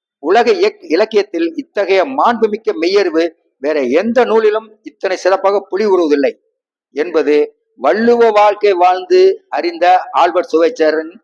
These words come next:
கருத்தாகும். ஆகா, ஐயா ஆல்பர்ட் சுவைச்சர் நமது தமிழ்நாட்டிற்கும் திருக்குறளுக்கும் கிடைத்த மாபெரும் கடவுளரின் அருட்கொடை.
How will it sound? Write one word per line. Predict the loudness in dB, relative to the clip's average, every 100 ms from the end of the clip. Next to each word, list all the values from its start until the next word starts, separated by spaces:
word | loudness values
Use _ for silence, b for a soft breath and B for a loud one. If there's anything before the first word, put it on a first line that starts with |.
| _ _ _ -4
கருத்தாகும். | -2 0 0 -2 -10 _ _ _ _ _ _ _
ஆகா, | -6 0 0 0 -8 _ _
ஐயா | -14 -2 2 2
ஆல்பர்ட் | 2 0 -2
சுவைச்சர் | 0 0 0 -2 -2
நமது | -4 -4
தமிழ்நாட்டிற்கும் | -4 -4 0 0 0 -8 -8 -10 -12 _ _ _ _ -4
திருக்குறளுக்கும் | -2 0 0 0 -2 -4
கிடைத்த | -2 -4 -2 -2
மாபெரும் | 0 2 2 0 -2 -6 _ _ _ _
கடவுளரின் | -4 0 2 2 2 0
அருட்கொடை. | -2 -2 -4 -4